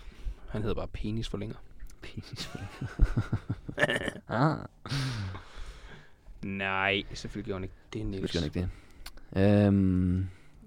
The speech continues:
Speaker 2: jeg har ikke andre forslag.
Speaker 1: Jeg tager den.
Speaker 2: Ja. <laughs> Lad os gøre det. Du bliver konge. Jeg får fred.
Speaker 1: Du må få halvdelen af mit kongerige.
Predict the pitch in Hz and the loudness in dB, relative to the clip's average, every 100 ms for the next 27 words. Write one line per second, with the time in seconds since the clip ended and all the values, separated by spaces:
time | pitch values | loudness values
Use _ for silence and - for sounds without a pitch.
0 | - _ _ - - - _ 117 107 98 | -20 _ _ -20 -20 -20 _ 2 4 6
1 | 95 107 101 - - - - - - - | 4 2 -2 -4 -10 -16 -20 -20 -20 -20
2 | - - - - - - - - - - | -20 -20 -20 -12 -12 -12 -18 -14 -14 6
3 | 147 - 104 - - _ _ _ - 110 | 8 10 8 6 -14 _ _ _ 0 2
4 | 90 - _ _ _ - - - - - | 2 -2 _ _ _ -2 -2 -2 -4 -2
5 | 107 104 104 - - - - 135 123 135 | 2 4 2 -2 -18 -20 -4 2 6 8
6 | 123 151 151 - _ _ _ _ 101 107 | 8 6 0 -16 _ _ _ _ -2 2
7 | 113 107 104 - _ _ - - - - | 6 6 6 2 _ _ -20 -20 -20 -20
8 | _ _ _ _ _ _ _ _ _ _ | _ _ _ _ _ _ _ _ _ _
9 | - 123 120 117 113 101 101 - 104 104 | 4 6 6 4 4 2 0 0 -2 -2